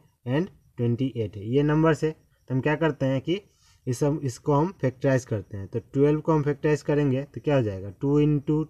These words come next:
टू into थ्री, फिर एटीन को करते हैं तो एटीन को फैक्टराइज करेंगे तो क्या हो जाएगा, थ्री into टू into थ्री, फिर ट्वेंटी वन को फैक्टराइज करेंगे तो थ्री into सेवन ही होता है, फिर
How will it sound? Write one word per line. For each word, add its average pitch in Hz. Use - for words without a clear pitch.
टू 143
into 147
थ्री, 160
फिर 151
एटीन 139
को 151
करते 147
हैं 139
तो -
एटीन 127
को 147
फैक्टराइज 143
करेंगे 147
तो 120
क्या 143
हो 127
जाएगा, 110
थ्री 147
into 160
टू 143
into 127
थ्री, 156
फिर 156
ट्वेंटी 139
वन 143
को 151
फैक्टराइज 139
करेंगे 151
तो 120
थ्री -
into 147
सेवन 143
ही 151
होता 143
है, 143
फिर 151